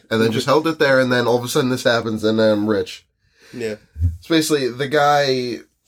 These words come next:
Speaker 1: Deep Effing Value, I think it was he put in fifty-two thousand dollars over the summer, and the last I checked the, the, uh, subreddit where he posts, still, he was at, like, forty-seven million.
Speaker 2: Wow.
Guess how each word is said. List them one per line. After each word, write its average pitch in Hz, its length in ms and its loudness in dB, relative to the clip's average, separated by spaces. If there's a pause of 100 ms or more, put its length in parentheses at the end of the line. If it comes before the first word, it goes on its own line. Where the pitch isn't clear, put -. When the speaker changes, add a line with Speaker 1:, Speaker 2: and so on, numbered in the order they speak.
(140)
Speaker 1:
Deep 135 200 -8
Effing 127 320 -2
Value, 113 800 0 (440)
I 123 120 -6
think 139 260 -2
it 151 40 0
was 135 160 -2
he 143 80 -2
put 131 200 -2
in 117 400 0
fifty-two 127 640 -2
thousand 120 400 -2
dollars 113 460 0
over 110 240 0
the 98 80 -6
summer, 123 520 -2 (1000)
and 113 180 0
the 113 80 0
last 123 340 0
I 117 140 0
checked 117 460 -4
the, 101 320 -4
the, 107 260 0
uh, 92 200 0
subreddit 120 600 0
where 104 140 -4
he 101 120 -4
posts, 113 400 -2
still, 123 460 -2 (420)
he - 140 -6
was 110 100 2
at, 104 120 2
like, 104 160 2
forty-seven 98 580 -2
million. 78 440 -8 (1160)
Speaker 2:
Wow. 190 760 -16